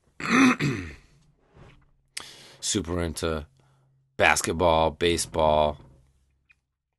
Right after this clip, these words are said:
basketball cards, trading basketball cards.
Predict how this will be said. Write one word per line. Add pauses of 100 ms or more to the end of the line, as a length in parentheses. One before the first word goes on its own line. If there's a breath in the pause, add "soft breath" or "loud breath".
(580)
basketball
cards,
trading
basketball
cards.